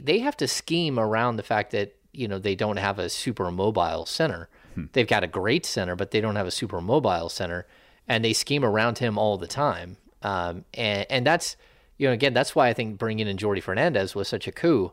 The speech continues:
Speaker 1: because he's, you know, a defensive coach that comes from four or five years in Denver, working with Michael Malone, but also,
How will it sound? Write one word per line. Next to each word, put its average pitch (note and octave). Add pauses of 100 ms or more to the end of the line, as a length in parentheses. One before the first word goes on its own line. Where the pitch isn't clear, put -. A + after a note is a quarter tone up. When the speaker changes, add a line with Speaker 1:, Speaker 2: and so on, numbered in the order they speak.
(560)
Speaker 1:
because A2
he's, A#2 (160)
you B2+
know, F#2+
a G2
defensive G#2
coach G#2
that F#2+
comes G2+
from F#2+
four F#2+
or F2
five F2+
years F#2
in F2+
Denver, G2+ (320)
working G#2+
with G2+
Michael G2
Malone, G2
but F#2+
also, G2